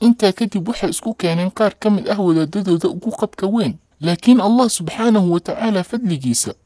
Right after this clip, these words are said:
wuxuu walaalka baadilkooda ku garaacay xaqa,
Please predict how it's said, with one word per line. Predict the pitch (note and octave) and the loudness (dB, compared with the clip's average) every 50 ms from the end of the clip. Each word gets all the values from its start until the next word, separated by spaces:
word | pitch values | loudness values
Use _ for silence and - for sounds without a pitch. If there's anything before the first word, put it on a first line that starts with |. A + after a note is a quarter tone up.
| _ _ - | _ _ -6
wuxuu | - A#3 - - A3+ F#3 | -6 -4 0 2 2 4
walaalka | E3+ E3 F3 F#3+ G#3+ G3+ - F#3 | 4 4 2 2 0 0 -2 -4
baadilkooda | D#3+ E3+ F#3+ G#3+ B3+ - F3+ F3+ - - E3+ F3 F#3 G3 - | -2 -2 0 -2 -2 -2 -4 -6 -4 -2 -2 0 0 -2 -4
ku | - A#3 - | -6 -8 -4
garaacay | - E3+ E3+ E3+ - - G#3 | -2 -2 0 -2 -2 -4 -6
xaqa, | - - C4 - _ - - | -8 -8 -10 -10 _ -6 -8